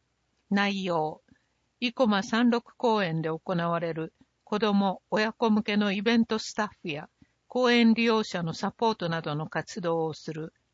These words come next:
アウトドアリーダーを募集します。自然豊かなフィールドを舞台に、自然環境や子どもたちとの関わり方を楽しく学びませんか？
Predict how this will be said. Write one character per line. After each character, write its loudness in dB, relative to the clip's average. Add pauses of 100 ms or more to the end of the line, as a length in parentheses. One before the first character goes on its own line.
(140)
ア 0
ウ 0
ト 0
ド -2
ア 2
リ -4
ー -10
ダ -6
ー -4
を -6 (100)
募 -4
集 -4
し -4
ま -4
す。 -14 (1000)
自 -4
然 6
豊 2
か -4
な -2
フ -4
ィ 2
ー 0
ル -4
ド 0
を -4
舞 -6
台 -4
に、 -8 (380)
自 -4
然 4
環 2
境 -2
や -4
子 -2
ど 2
も 6
た -2
ち -12
と -2
の -4
関 -2
わ 0
り -6
方 -6
を -2
楽 0
し -2
く -10
学 -2
び -2
ま 0
せ -4
ん -6
か？ -12